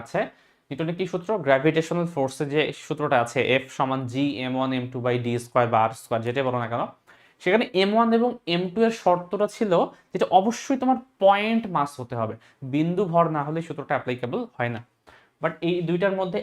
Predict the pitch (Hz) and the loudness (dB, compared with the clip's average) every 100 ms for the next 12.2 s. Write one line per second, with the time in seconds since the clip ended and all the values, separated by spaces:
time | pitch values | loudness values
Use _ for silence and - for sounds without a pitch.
0 | - - - 208 202 196 190 190 202 - | -4 -4 -4 0 0 0 -2 -4 -6 -6
1 | 180 175 214 - - - 214 208 185 196 | -6 -4 -6 -8 -10 -2 0 2 0 -2
2 | 202 208 - 156 156 151 131 - - 147 | -6 -4 -2 0 -2 -2 -2 -2 2 2
3 | - - _ 160 180 - _ _ 117 160 | 2 -14 _ 6 6 2 _ _ -6 -2
4 | 170 214 156 151 - 160 165 147 - - | 0 0 0 -2 -4 -2 -2 -2 -6 -4
5 | 160 165 - - 185 190 180 - 104 120 | -4 -6 -16 -4 2 2 2 -4 -6 -6
6 | 127 - - 180 202 208 185 170 127 123 | -6 -4 2 4 4 2 0 0 0 0
7 | 131 127 120 131 - _ _ - 156 226 | 0 -2 -2 -4 -8 _ _ 2 4 4
8 | 202 180 - _ 175 170 170 - 208 226 | 4 2 -2 _ -2 -2 -2 0 0 0
9 | 269 277 262 277 277 185 156 151 175 175 | -2 0 2 0 0 2 2 0 -2 0
10 | 131 - 170 - - _ - 220 170 170 | 0 0 -8 -8 -18 _ -2 -2 2 0
11 | 170 214 208 226 226 175 180 - - - | 0 -4 2 2 4 2 2 -2 -14 -2
12 | 147 196 | 0 2